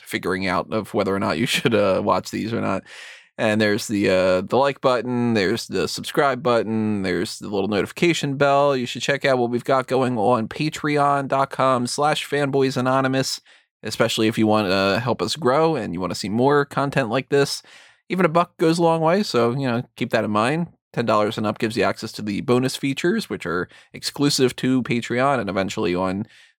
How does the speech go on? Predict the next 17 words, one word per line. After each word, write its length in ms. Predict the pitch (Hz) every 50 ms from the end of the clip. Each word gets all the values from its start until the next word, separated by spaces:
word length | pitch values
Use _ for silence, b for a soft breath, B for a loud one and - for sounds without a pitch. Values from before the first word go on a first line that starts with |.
| _ -
the, 200 | 107 95 90 85
uh, 140 | 82 80
the 260 | 76 90 92 92 95 87
YouTube 320 | - 104 92 90 85 90
join 380 | - 98 95 95 87 90 95 95
button 320 | - 87 78 90 92 90
membership, 480 | 90 90 90 90 - - 104 - - -
whatever 300 | 90 92 92 92 95 92
they 160 | 90 92 82 - -
wanna 240 | 95 101 104 95 87
call 180 | - 98 95
that 160 | 95 90 85
thing. 220 | - 110 98 101 - B B B B B
It's 100 | B -
not 100 | 123 120
really 200 | 113 110 104 104
a, 280 | 101 95 95 92 - 107